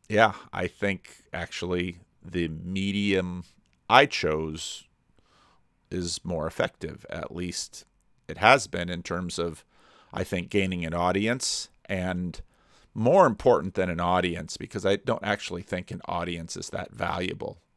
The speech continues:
It's building a community, because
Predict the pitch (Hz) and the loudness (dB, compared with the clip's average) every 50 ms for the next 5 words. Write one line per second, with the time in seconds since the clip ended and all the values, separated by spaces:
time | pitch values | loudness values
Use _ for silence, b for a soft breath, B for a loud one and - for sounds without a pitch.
0 | b b b b b b b b b b b b b b - 92 87 - - - | b b b b b b b b b b b b b b -6 -6 -6 -4 -4 -6
1 | - - 107 107 113 107 104 95 95 87 78 73 - - 92 90 98 120 131 131 | -6 -2 2 4 6 6 6 4 0 -4 -6 -8 -8 -6 -4 -2 0 0 0 0
2 | 120 98 - - - - - - _ _ _ _ _ _ _ _ _ _ _ - | 0 -2 -4 -4 -6 -8 -10 -12 _ _ _ _ _ _ _ _ _ _ _ -10
3 | - 85 82 - - 107 95 90 90 90 87 85 87 82 - - - | -10 -10 -10 -8 -4 -2 0 0 2 0 -2 -4 -4 -6 -6 -6 -8